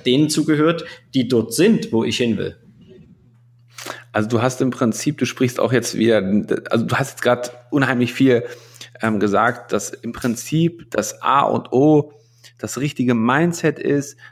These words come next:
Speaker 2: das, was ich im Kopf, ähm, beziehungsweise sogar noch tiefer im Unterbewusstsein habe, das ist das, was ich A, ausstrahle und B, wie ich's am Ende auch umsetze. Und, ähm,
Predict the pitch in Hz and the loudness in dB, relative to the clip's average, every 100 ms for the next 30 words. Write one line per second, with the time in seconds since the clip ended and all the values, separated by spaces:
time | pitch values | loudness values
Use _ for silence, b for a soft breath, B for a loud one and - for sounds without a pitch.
0 | - 127 127 131 131 - - 131 123 - | -2 -2 0 -2 -2 -2 -6 -6 -6 -4
1 | 113 98 - 170 170 - - 123 123 120 | -4 -4 -2 0 0 -4 -2 0 0 -2
2 | 120 113 - 127 - 123 117 117 113 117 | -6 -6 -6 -6 -2 0 2 2 0 2
3 | 113 107 - 113 135 - - 147 147 135 | 4 2 2 -2 -2 -6 -6 -4 0 -2
4 | 196 - 160 170 135 131 147 143 - 139 | -2 -4 -4 -2 0 0 -2 -4 0 0
5 | 131 135 131 123 127 - B B _ - | 2 2 2 2 0 -2 B B _ -2
6 | 120 123 123 - 117 - 104 - 98 - | -2 -2 -4 0 0 2 -2 -2 -8 -8
7 | - 117 117 - - 135 170 - - - | -6 -2 -2 -2 0 2 2 0 -4 -2
8 | 156 160 170 185 180 B B - 123 113 | 0 2 4 2 0 B B -4 -2 2
9 | 135 151 151 B B 127 135 - 127 - | 4 4 2 B B -2 -2 -4 -4 -4
10 | 127 135 - 120 - 123 113 104 - - | -4 0 0 -2 -2 -2 0 0 -2 -6
11 | 85 - B B B B B - 113 113 | -8 -8 B B B B B -4 0 2
12 | 110 113 107 104 | 0 0 0 -2